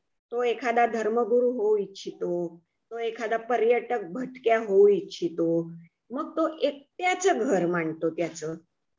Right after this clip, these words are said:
त्याच्या कुटुंबामध्ये कुणीही माणसं नाही, तो एकटा आहे. आता गंमत काय असते की प्रत्येकाला आपण ज्या परिस्थितीत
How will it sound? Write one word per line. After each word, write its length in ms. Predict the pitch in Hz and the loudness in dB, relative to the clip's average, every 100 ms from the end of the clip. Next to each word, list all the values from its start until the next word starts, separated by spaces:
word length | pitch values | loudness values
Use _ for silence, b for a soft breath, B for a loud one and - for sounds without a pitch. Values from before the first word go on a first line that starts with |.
| _ _ | _ _
त्याच्या 300 | 226 220 302 | 0 2 2
कुटुंबामध्ये 720 | 311 247 277 269 269 254 247 | 2 2 2 2 0 2 0
कुणीही 360 | 262 277 285 302 | -2 -2 0 0
माणसं 440 | 220 175 165 180 | -2 -2 -4 -4
नाही, 220 | 170 220 - _ _ _ | -2 -2 -6 _ _ _
तो 200 | 269 262 | -8 0
एकटा 380 | 262 254 - 226 | 2 2 2 0
आहे. 360 | 185 - 135 131 - _ _ _ _ _ _ _ - | 0 -2 -10 -12 -14 _ _ _ _ _ _ _ -8
आता 160 | - | -6
गंमत 440 | 277 240 247 339 - | 0 0 2 0 4
काय 180 | 339 320 | 6 6
असते 360 | 311 - 226 214 226 | 4 2 2 2 -4
की 380 | 240 _ _ 254 | -12 _ _ -18
प्रत्येकाला 920 | - 285 339 - 339 311 240 185 143 - _ _ _ 185 | -6 -6 -6 0 2 4 2 0 -4 -14 _ _ _ -18
आपण 500 | 180 - 285 311 269 | -10 -4 -2 -2 0
ज्या 140 | 254 | 0
परिस्थितीत 720 | 254 247 226 - - - 254 | 0 0 -2 -6 -12 -4 -4